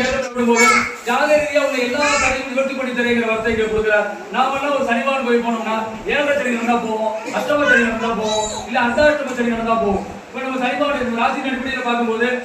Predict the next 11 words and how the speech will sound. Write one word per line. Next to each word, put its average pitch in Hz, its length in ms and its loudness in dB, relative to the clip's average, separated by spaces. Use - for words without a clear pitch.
நமக்கு 247 320 -4
சனிவான் 262 500 -2
ஏழரை 277 280 -2
சனியா 254 240 -4
வர்ற 233 240 -2
காலங்கள்ல 214 380 0
ஒரு 233 140 -4
கல்யாணமோ 262 460 -2
குழந்தையோ 247 380 -2
உத்தியோகமோ 247 460 -4
தொழிலோ 240 260 -4